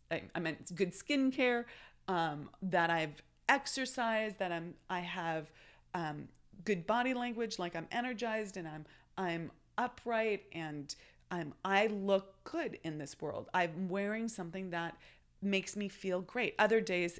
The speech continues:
it is a sexy dress or a nice pair of shoes, power boots, heels, whatever it is. It might just be putting on some lipstick. I think lipstick and boots are, like, power channels,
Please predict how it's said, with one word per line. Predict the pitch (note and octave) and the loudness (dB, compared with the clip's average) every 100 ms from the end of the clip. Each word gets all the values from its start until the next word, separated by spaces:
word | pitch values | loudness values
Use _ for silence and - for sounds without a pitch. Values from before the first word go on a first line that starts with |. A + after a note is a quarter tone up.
| - | -2
it | F3+ - - | 0 0 0
is | E3 E3 D#3+ D#3 - - - - | 2 2 0 -4 -10 -20 -20 -6
a | E3+ D#3+ D#3 D#3 D#3 | -2 0 0 -2 -4
sexy | B2+ - D3+ - F#3 | -6 0 -2 0 -8
dress | F3 F4+ F4+ D4+ C#4 - | -6 -2 0 0 -2 -4
or | F3+ | -6
a | |
nice | E3+ - - | -4 -8 -8
pair | G#3 F3+ | -6 -6
of | F#3 - - | -8 -16 -18
shoes, | - - E4+ E4 D#4 D4 | -6 -2 2 2 0 -2
power | - - C4 C4+ | -6 -2 2 2
boots, | A3+ C4 C4+ A#3+ - | 2 -2 -4 -4 -10
heels, | - C4 C4+ C4 - | -4 0 0 -2 -2
whatever | B3 C#4+ C#4 | -4 -2 -2
it | B3+ | -2
is. | A#3 - - - - | -4 -6 -14 -18 -8
It | |
might | F4+ G4 | -6 -2
just | G4+ - | -4 -2
be | F4+ | -4
putting | - - E4 | -2 -4 0
on | D#4+ D#4+ D4 - - _ | 0 0 -2 -8 -20 _
some | - C4+ C4 | -4 0 0
lipstick. | D4 - - - - - | 0 -2 -2 -4 -4 -10
I | F3 A3 | -8 -4
think | C4+ A#3+ | -4 -4
lipstick | F#3+ F#3+ G3+ - A3 | 0 0 0 -4 -4
and | E3 D3 | -4 -4
boots | D3+ C#3+ - - | -6 -8 -10 -10
are, | D3 | -8
like, | C#3+ - - - _ _ - - _ _ _ _ - | -6 -6 -6 -12 _ _ -20 -20 _ _ _ _ -16
power | - - D#3 E3 D#3+ D3 - - - - - | -10 2 4 6 4 2 -2 -12 -20 -18 -4
channels, | - - - - G2+ D#2+ - | 0 0 0 -2 -4 -6 -10